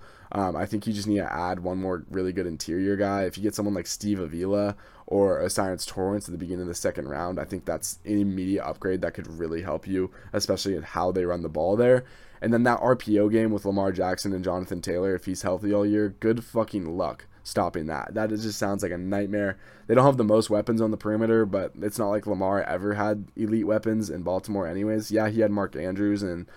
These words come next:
Hollywood Brown was doing his thing for a little bit there, but never really elite weapons. Uh, Michael Pittman Junior is, I think, good enough, and I like their coaching staff there. Um, again, I'm a little disappointed that Frank Reich isn't there anymore. I really did like him.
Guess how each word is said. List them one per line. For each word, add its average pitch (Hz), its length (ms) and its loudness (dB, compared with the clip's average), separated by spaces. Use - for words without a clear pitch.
Hollywood 101 380 2
Brown 95 280 0
was 95 120 -2
doing 95 180 -2
his 92 120 -4
thing 95 220 -6
for 90 100 -4
a 90 40 0
little 95 220 -2
bit 95 160 -4
there, 101 220 2
but 90 200 -4
never 117 340 4
really 104 320 2
elite 92 520 -2
weapons. 107 440 -2
Uh, 101 220 0
Michael 110 280 2
Pittman 101 260 2
Junior 95 320 0
is, 95 80 0
I 90 60 2
think, 90 200 -4
good 90 160 -2
enough, 87 380 -4
and 95 80 -2
I 87 60 -2
like 90 240 -2
their 82 120 -4
coaching 101 360 -4
staff 110 300 0
there. 120 320 2
Um, 90 420 -2
again, 123 260 4
I'm 120 100 6
a 113 60 4
little 117 320 6
disappointed 113 480 2
that 101 140 2
Frank 101 220 -2
Reich 101 220 2
isn't 104 200 0
there 101 160 2
anymore. 98 400 0
I 92 80 0
really 92 280 0
did 90 200 -4
like 87 240 -4
him. 95 240 -2